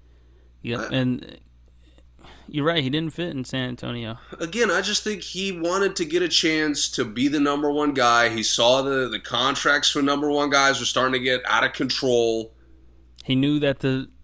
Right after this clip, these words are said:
Speaker 1: that San Antonio valued their power forward, you know,
Speaker 2: And
Speaker 1: their
Speaker 2: San Antonio had
Speaker 1: Hall
Speaker 2: been
Speaker 1: of Fame power
Speaker 2: right.
Speaker 1: forward.
Speaker 2: And they'd been looking for, like, what's next.
Speaker 1: Mm-hmm.
Speaker 2: Again, I remember a lot of excitement about, like, "Oh, these guys are retiring.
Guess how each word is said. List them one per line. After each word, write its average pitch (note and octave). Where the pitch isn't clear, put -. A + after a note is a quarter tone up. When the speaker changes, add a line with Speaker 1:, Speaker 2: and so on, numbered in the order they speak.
Speaker 1:
that C3
San C#3+
Antonio C#3
valued B2+
their B2+
power A#2
forward, B2
you A#2+
know, A2
Speaker 2:
And D#3+
Speaker 1:
their -
Speaker 2:
San C#4+
Antonio C4
had A3
Speaker 1:
Hall C3+
Speaker 2:
been C3
Speaker 1:
of B2+
Fame C3
power A#2+
Speaker 2:
right. A2+
Speaker 1:
forward. B2
Speaker 2:
And D#3+
they'd G#3+
been A3
looking E3+
for, C3+
like, B2
what's C#3
next. -
Speaker 1:
Mm-hmm. C#3+
Speaker 2:
Again, G3+
I G#3
remember B3
a A3
lot A3
of A3+
excitement F#3+
about, D3+
like, C#3
"Oh, G#3
these F#3+
guys E3+
are D#3
retiring. D#3+